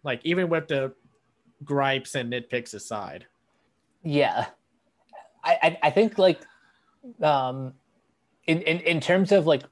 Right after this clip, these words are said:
Speaker 2: ranking each se-, each, like, individual season,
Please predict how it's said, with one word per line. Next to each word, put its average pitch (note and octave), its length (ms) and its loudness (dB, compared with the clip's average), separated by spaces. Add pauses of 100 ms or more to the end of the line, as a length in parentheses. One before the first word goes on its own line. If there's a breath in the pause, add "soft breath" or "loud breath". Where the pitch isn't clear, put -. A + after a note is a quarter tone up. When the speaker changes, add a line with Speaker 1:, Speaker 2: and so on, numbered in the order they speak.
(160)
Speaker 2:
ranking C3 520 -2
each B2+ 220 -2
se-, - 480 -8
each, C#3 240 0
like, - 220 0
individual B2+ 460 0
season, D3 580 -6